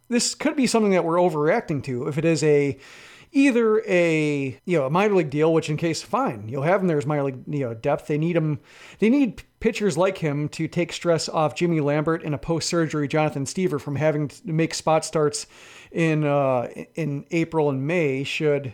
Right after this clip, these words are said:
there be one, more than one injury to the staff, or should they need a sixth starter. So, you know, that's fine. But if it comes to major league work, you know, and this is why I'm, I'm waiting to hear, you know, one, what the terms are, and then two, what Rick Hahn actually says about it, or what Tony La Russa says about it, because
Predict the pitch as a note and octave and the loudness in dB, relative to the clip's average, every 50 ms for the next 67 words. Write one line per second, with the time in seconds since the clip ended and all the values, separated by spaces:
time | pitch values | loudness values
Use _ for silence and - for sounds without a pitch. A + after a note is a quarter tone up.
0 | - _ - - D3+ C#3+ B2+ D3+ D3 C#3 C3+ C#3+ D#3 D#3 F3+ D#3+ D#3 D#3 C#3+ D3 | -14 _ -6 -4 -4 -2 -2 -2 -4 -2 0 0 0 0 0 0 0 0 0 -2
1 | C#3+ C#3+ D3 D3+ D3 - D#3+ D#3+ C#3+ C#3+ D3 C#3+ B2+ B2+ - A2 - - - G3 | -2 0 0 -2 -2 -2 -4 -4 -4 -4 -6 -6 -6 -8 -10 -12 -6 -2 0 2
2 | G3+ F#3+ F3+ - - D3+ C3+ - - D3+ C#3+ D3+ C#3+ C#3+ D3+ D#3 C#3 C3 - - | 2 2 0 -2 -6 -8 -6 -6 -8 -6 -4 -2 -2 0 -2 -2 -2 -4 -6 -8
3 | D#3 - - - - _ - - - - - D#3+ E3+ F3 D3 B2+ B2 - - C#3+ | -8 -8 -10 -12 -12 _ -12 -10 -8 -4 -2 0 0 0 0 -2 -4 -4 -4 -2
4 | C#3 C3+ A#2 - - - - - - - - - - - _ _ _ - F3+ E3+ | -2 -2 -4 -8 -14 -20 -20 -20 -20 -20 -20 -20 -20 -20 _ _ _ -4 -2 2
5 | D3 D#3+ G3+ G#3 - - - D3 C3 B2+ B2+ C3+ B2 - - F3 E3 D#3 - C#4+ | 2 2 2 0 -2 -6 -6 -8 -6 -6 -8 -8 -6 -4 -2 -2 -2 0 0 0
6 | D4+ C4 - A#3+ G#3 F#3+ F#3+ G#3+ C4 B3 B3 A3 F#3 E3+ D3+ C3 - - B2 B2+ | 0 0 0 0 0 2 2 2 0 0 0 0 2 2 0 -2 -4 -8 -10 -8
7 | B2 A#2 - - - - - _ _ _ _ - A3+ F#3 E3+ D#3 F#3 - A3 A3 | -10 -10 -12 -14 -18 -20 -20 _ _ _ _ -4 0 0 0 0 0 -2 -2 0
8 | G#3 A#3 A3 - G#3+ F3 F3 F#3 F#3+ F#3 E3+ D#3+ D#3 - E3 D#3+ D#3+ D#3 D#3+ F3 | 2 2 2 2 0 0 2 2 2 2 2 0 0 0 0 0 2 2 4 4
9 | F#3+ F3+ F3+ F3 E3+ D#3 - D#3+ D3 - - E3+ F#3 F#3+ F#3 F3+ E3+ D#3+ D3 - | 4 4 4 2 0 0 -2 -4 -4 -4 -2 0 2 4 4 4 2 0 -2 -4
10 | D#3 D#3+ D#3 C#3+ C3+ C#3+ E3+ G3 G3 F3+ E3+ E3+ D#3+ - - E3+ D#3+ D#3 D3 C#3 | -4 -4 -4 -2 0 0 0 2 2 2 0 0 -2 -4 -2 -2 0 0 0 0
11 | C3 C3+ C#3 C#3 C3 - - G#3 G3+ F3+ E3+ - - E3+ E3 - - D#3+ E3 E3 | 0 -2 -2 -4 -6 -4 -4 0 2 2 2 2 2 0 -2 -2 -2 -2 -2 0
12 | D#3+ D#3+ - - D#3 D3 - - G#3 A#3+ A3+ A3 F#3+ A#3 A#3 A#3 A#3+ A3+ A3+ F#3 | 0 -2 -2 -4 -8 -8 -4 -2 0 0 2 2 2 0 0 0 -4 -6 -4 -4
13 | D3+ C#3+ C3+ D3 D3 D3 D3 - - E3+ E3+ D3+ C#3+ C#3 D#3+ F#3 F3+ - F3+ - | -2 -2 -4 -4 -8 -8 -8 -4 -2 -2 0 0 0 0 -2 -2 -2 -2 -2 0
14 | G3 F#3 D3+ D#3 E3+ E3+ E3+ F#3+ - D3 C3+ - D#3+ D3+ C#3+ B2 - | 0 0 0 0 0 0 0 0 -4 -6 -6 -4 -2 -2 -2 -2 -4